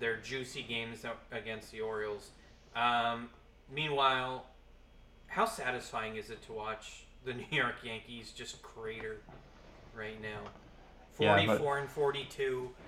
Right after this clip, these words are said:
Speaker 1: tied with the Angels, uh, who are also, uh, actually very hot.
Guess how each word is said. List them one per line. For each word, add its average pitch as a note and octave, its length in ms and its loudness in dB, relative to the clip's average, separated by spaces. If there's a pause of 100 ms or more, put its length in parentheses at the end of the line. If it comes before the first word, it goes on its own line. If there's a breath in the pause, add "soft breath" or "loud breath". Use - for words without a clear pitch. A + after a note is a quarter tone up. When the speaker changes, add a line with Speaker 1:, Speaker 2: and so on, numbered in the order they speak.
(260)
Speaker 1:
tied D3 320 8
with D3+ 140 -6
the C#3+ 180 -8
Angels, C3 720 -2 (560)
uh, G#2+ 340 -4 (120)
who C#3 100 2
are A#2+ 160 4
also, A#2+ 920 2
uh, G#2+ 500 -4 (460)
actually C3+ 580 2 (640)
very E3 260 10
hot. G#2+ 380 -2